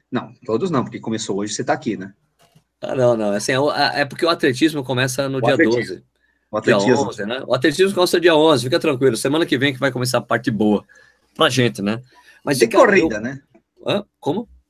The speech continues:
Speaker 1: De corrida, né? De corrida,
Speaker 2: Corrida
Speaker 1: né?
Speaker 2: não, mas, é, o, o, o Corrida no Ar da semana que vem vai ser isso,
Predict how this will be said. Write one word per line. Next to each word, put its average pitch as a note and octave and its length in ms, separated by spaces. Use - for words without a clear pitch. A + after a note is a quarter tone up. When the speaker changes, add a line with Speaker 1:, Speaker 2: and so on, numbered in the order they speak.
Speaker 1:
De B2 140
corrida, A#3 500
né? G#2 100
De A#2+ 80
corrida, D#3 260
Speaker 2:
Corrida A#3 260
Speaker 1:
né? D#3 80
Speaker 2:
não, C#4 80
mas, - 180
é, - 320
o, - 60
o, F3 720
o E3+ 40
Corrida B3+ 300
no F#3+ 100
Ar F#3 120
da F#3 100
semana F3 260
que E3 120
vem C#3+ 200
vai G3+ 120
ser G3+ 160
isso, - 500